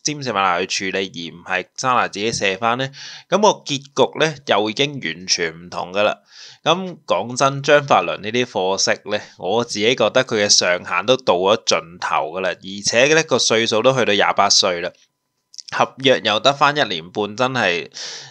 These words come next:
無論係話下年嘅一月又好啦，下年嘅夏天都好啦，其實真係要早日清走，換返啲新血入嚟換代好過啦。因為中場線嘅老化問題都好嚴重，我哋冇辦法再留一個廿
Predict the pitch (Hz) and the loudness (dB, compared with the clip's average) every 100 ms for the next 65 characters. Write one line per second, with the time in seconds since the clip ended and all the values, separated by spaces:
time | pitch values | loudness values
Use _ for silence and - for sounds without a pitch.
0 | _ 117 117 120 120 123 117 110 107 107 | _ -2 2 2 0 2 4 4 4 2
1 | 107 101 104 131 135 117 127 - 90 78 | 2 2 0 -2 -2 0 -2 -4 -10 -8
2 | 90 87 87 85 95 110 110 107 98 101 | -6 -6 -6 -8 -4 -2 -2 -4 -6 -4
3 | 127 113 101 85 82 - 117 113 113 92 | -6 -4 -2 -2 -2 -2 -2 -4 -10 -8
4 | 82 95 104 87 87 - 135 135 90 95 | -8 -6 -6 -8 -12 -6 -4 -2 -2 -4
5 | - 78 107 95 - 110 117 104 80 90 | -6 -2 -2 -2 -4 -4 -8 -8 -6 -4
6 | 104 104 98 107 113 127 143 135 - 143 | -6 -6 -6 -6 -4 -2 -2 -2 0 -2
7 | 139 139 120 90 - 85 - 85 85 87 | -2 -6 -6 -6 -8 -10 -8 -10 -10 -10
8 | 92 90 95 92 87 85 87 90 107 - | -12 -12 -14 -6 -4 -4 -6 -8 -8 -2
9 | 90 85 110 147 123 139 147 139 92 85 | -2 -2 -4 -4 -2 -2 -2 -4 -6 -4
10 | 107 98 92 87 95 92 90 87 87 123 | -6 -4 -4 -4 -2 -2 -2 -6 -2 -2
11 | 107 101 127 92 85 - - 101 113 101 | 0 -2 -4 -8 -6 -4 -2 0 0 0
12 | 92 101 92 95 110 - 117 107 87 127 | -2 0 0 0 -2 2 2 2 2 0
13 | 139 110 104 104 | 0 0 0 0